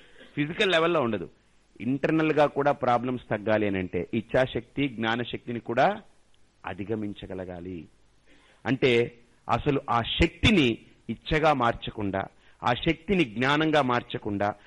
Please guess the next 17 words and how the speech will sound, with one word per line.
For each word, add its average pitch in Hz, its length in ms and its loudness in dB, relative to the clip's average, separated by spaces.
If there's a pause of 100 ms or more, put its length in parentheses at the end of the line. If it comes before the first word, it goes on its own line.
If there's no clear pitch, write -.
(160)
ఆ 135 100 4
శక్తిని 180 440 -2
క్రియగా 202 480 4
కన్వర్ట్ 160 480 0
చేయకుండా, 113 420 0 (400)
శక్తిని 131 480 0 (120)
శక్తిగానే 131 960 4
నేను 151 160 4
ఎంజాయ్ 123 400 2
చేయగలిగితే 101 960 0 (1040)
నువ్వు 92 100 -2
మహర్షివే. 82 880 -4 (2250)
దానికి 101 340 -2
నేర్పుతారు 104 460 0
ఆయన - 120 -12
ఇప్పుడు - 580 -20
సాధన. 82 260 -8